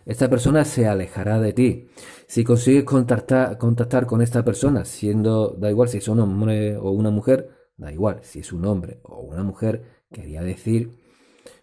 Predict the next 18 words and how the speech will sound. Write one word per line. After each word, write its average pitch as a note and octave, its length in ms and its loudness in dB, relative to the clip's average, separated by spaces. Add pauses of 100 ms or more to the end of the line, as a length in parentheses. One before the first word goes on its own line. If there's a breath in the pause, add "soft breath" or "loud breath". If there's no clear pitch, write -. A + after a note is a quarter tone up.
pues G#2+ 180 -2
esta A#2 200 -2
persona A#2+ 480 0
también A2 680 0 (180)
está, - 680 -6 (320)
digamos, A2 680 0 (400 soft breath)
por A2 240 2
la B2 140 8
labor B2 340 6
de G#2 160 -2
realizar, G2 560 -2
como G2+ 340 0
vemos A2+ 280 0
aquí, A2+ 380 -6 (440 soft breath)
un C#3+ 220 4
esfuerzo F#2+ 640 -2
muy B2 300 2
importante, A2 640 -2